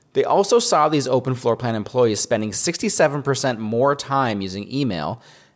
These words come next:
and seventy-five percent more time using instant messaging applications like Slack and Basecamp and email.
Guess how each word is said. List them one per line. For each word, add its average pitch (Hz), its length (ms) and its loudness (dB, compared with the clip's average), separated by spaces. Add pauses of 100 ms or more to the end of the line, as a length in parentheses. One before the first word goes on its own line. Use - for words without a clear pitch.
(100)
and 139 120 -2
seventy-five 156 680 2
percent 120 320 0
more 110 140 0
time 107 240 -4
using 117 240 -4
instant 127 400 -6
messaging 120 420 -4
applications 92 720 -6
like 95 120 -2
Slack 117 520 0
and 85 180 -6
Basecamp 101 580 -4
and 101 120 -4
email. 135 480 -4